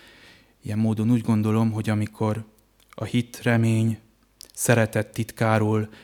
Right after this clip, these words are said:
elmélkedünk, fogunk elmélkedni, akkor ennek az imádságos dialógusnak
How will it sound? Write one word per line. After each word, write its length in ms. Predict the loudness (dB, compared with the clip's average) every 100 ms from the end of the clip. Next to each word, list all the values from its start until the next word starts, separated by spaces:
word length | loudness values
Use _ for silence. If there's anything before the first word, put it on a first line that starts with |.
| -6
elmélkedünk, 760 | 0 0 2 0 -2 -4 -4 -4
fogunk 380 | -2 -2 -2 0
elmélkedni, 840 | 2 2 0 -2 -2 2 2 2 -4 _ _ _ _ _ _ _ -20 -8
akkor 640 | -8 -6 0 2 2 -2 -14 _ _ _ _ _ _ _ _ _ _ _ _ _ _ _ _
ennek 280 | -4 -2
az 120 | -2 0
imádságos 720 | 2 2 -2 -8 -8 -10 -6
dialógusnak 840 | -6 -4 -6 -6 -6 -6 -6 -10